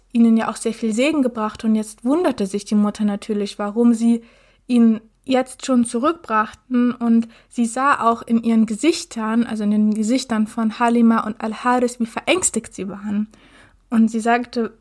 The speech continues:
"Was ist passiert? Ich weiß, dass ihr irgendwas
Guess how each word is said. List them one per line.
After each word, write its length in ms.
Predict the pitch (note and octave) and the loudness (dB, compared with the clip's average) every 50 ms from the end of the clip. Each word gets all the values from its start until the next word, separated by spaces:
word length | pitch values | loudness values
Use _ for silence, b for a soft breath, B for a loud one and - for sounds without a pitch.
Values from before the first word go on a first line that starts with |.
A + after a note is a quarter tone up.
| _ | _
"Was 260 | - B3 B3 - - D4+ | -6 -4 -4 -2 -4 -4
ist 100 | B3 - | -6 -4
passiert? 640 | - A3+ - - - - C#4 A3 F#3 F#3+ F3+ - - | -6 -6 -6 -4 0 2 2 4 2 0 -2 -8 -12
Ich 160 | A3+ - - | -16 -12 -4
weiß, 340 | A#3 A#3 B3 C#4+ D4+ D4 - | 0 2 2 4 2 0 -2
dass 180 | - G#3 - - | -4 -4 -4 -6
ihr 100 | G#3+ - | -6 -4
irgendwas 680 | G3+ G#3+ G#3 G3+ G3+ G3+ G#3 G3+ G3 - - - - | -2 -2 0 0 0 0 -2 -4 -6 -6 -8 -12 -12